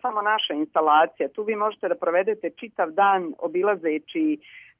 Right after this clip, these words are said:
sve ostale, o, umjetničke radove iz Bienala. Također imate restoran ili da ponesete piknik Prelijepo je. Samo uzmete ferry, em, ovaj, trajekt, e, sa Circular Quaya ili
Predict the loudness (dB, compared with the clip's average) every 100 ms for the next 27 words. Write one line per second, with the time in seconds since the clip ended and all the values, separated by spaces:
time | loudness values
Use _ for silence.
0 | -6 2 4 6 2 0 2 4 4 2
1 | 2 0 2 2 2 0 -2 -4 -6 -6
2 | -8 -4 2 4 4 0 -2 -6 -10 -8
3 | -4 0 2 4 4 4 0 -4 -4 -2
4 | -2 -2 -2 -2 -2 -6 -6 -8 -2 2
5 | 4 4 4 2 -2 -2 -2 0 0 0
6 | -2 -6 -6 -6 -6 -6 -6 -4 -6 _
7 | _ _ -20 -20 -20 -8 2 6 6 4
8 | -2 -2 0 0 0 -2 -2 -2 -4 -6
9 | -8 -12 -2 2 2 2 0 -2 -4 -4
10 | -2 -2 0 -4 0 4 4 2 4 6
11 | 4 2 -2 0 -2 2 2 0 -4 -4
12 | -4 -2 -2 0 0 -2 _ -6 -2 -2
13 | -2 _ _ _ -4 -2